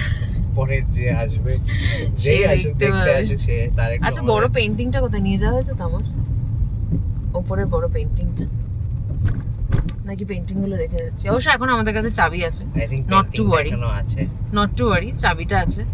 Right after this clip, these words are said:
Speaker 1: আমরা ভেবেছি একবার উইকেন্ডে আসার কথা। আহ, দেখি।
Speaker 2: পেন্টিংটা খোলা হয়নি।
Speaker 1: ঠিক আছে, আমরা একবার
Speaker 2: ওই
Speaker 1: এসে
Speaker 2: ঘরে লায়লা বোধ ছিল, সেই কারণে মিস
Speaker 1: হ্যাঁ,
Speaker 2: হয়ে গেছে।
Speaker 1: তো যাই হোক,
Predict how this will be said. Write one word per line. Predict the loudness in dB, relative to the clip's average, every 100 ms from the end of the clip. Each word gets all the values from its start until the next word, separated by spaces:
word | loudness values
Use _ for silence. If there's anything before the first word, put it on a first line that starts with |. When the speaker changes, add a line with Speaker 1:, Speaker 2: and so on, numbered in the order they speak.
| -4
Speaker 1:
আমরা | -4 -2 -2 0 -2 -2 -2
ভেবেছি | 0 0 0 0
একবার | 0 0
উইকেন্ডে | -2 -2 -4 -2 0
আসার | 0 -2 -2
কথা। | -2 0 0
আহ, | 0 0 2 2 0 -2 -2 0 0 0 -2
দেখি। | -2 -2 -2 0 0 0 0
Speaker 2:
পেন্টিংটা | 0 0 -2 -2
খোলা | 0 0 0
হয়নি। | -2 -2 0 -2 -2 -2 -2
Speaker 1:
ঠিক | -2 -2
আছে, | -2 -4 -2 -2 -2 -2
আমরা | -2
একবার | -2 -2 0 0 -2 -2 -2 -2
Speaker 2:
ওই |
Speaker 1:
এসে | -2 0
Speaker 2:
ঘরে | 2 2
লায়লা | 2 0 0 0
বোধ | 0 0 -2
ছিল, | -2 -2 -2 -2
সেই | -4 -2
কারণে | -2 -2 0
মিস | 0
Speaker 1:
হ্যাঁ, | 0 -2
Speaker 2:
হয়ে | -2 -2
গেছে। | -2 -2
Speaker 1:
তো | -2
যাই | 0 0
হোক, | 0 0